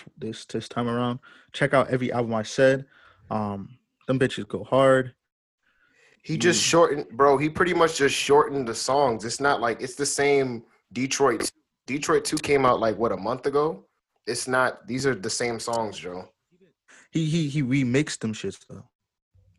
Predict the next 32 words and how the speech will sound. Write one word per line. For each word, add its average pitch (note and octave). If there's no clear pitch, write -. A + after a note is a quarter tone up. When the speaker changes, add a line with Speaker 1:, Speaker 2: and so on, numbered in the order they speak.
Speaker 2:
He, A#2+
like, G2+
remixed G#2+
them, C#3
like, F#2+
different A#2
lyrics. A#2
Speaker 1:
Listen C#3+
to, -
like, A#2+
you B2+
gotta, A#2+
you A#2
gotta, A#2
like, B2
like, A2+
he D#3+
did, D3
uh, A#2
what's C3
that C#3
bit B2+
called? G#2+
What's -
that? B1
He D#3
did D3
a B2
Harlow C#3+
on A#2+
them, A2
dog. G#2+